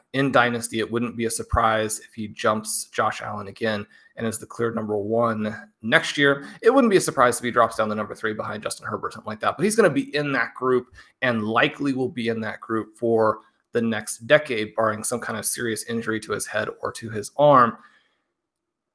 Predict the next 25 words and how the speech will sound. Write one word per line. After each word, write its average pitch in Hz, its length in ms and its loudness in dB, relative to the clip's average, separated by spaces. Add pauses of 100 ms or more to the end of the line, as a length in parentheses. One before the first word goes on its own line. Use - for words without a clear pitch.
(220)
That's 175 160 4
the 214 60 -2
type 196 140 4
of 156 120 2
player 139 200 6
that 113 120 -4
you 117 120 -4
can 110 180 -4
build 120 300 4
around 110 420 -2 (300)
for 139 200 0
the 120 120 0
long 107 280 -2
term. 147 720 4
But 139 220 2
once 147 240 2
you 127 100 -4
do 214 180 -4
that, 127 420 2
there 127 120 0
are 117 60 -2
gonna 117 160 -2
be 117 420 -2 (140)
some - 180 -4
trade-offs. - 640 -10